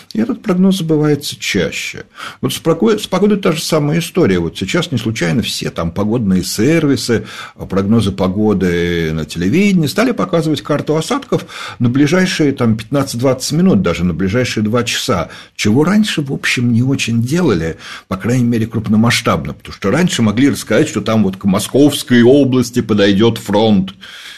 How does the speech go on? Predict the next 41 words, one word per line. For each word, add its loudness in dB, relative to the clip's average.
и 0
завтра 2
ожидаются 2
по -2
области 4
осадки. 0
При -2
этом 0
осадки -2
по -4
области — -2
это -14
хорошая 0
формулировка. 0
Если -6
хотя 0
бы 2
в 0
одной 0
точке 0
области 4
дождь 0
выпал, 0
то -4
прогноз -2
оправдался. -4
А 0
теперь, 2
в 0
общем, 0
уже 2
рискуют 2
рисовать 0
карту -2
с -10
точностью -2
до 0
дома, 2
вот -2
крупномасштабную. -2
Вот -4